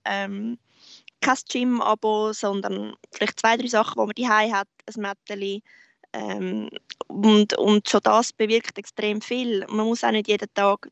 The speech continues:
drei Stunden trainieren. Man kann einmal in, einmal in der Woche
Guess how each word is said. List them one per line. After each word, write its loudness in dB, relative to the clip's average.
drei -2
Stunden 0
trainieren. 2
Man -6
kann 0
einmal 2
in, -4
einmal 0
in -2
der -4
Woche 0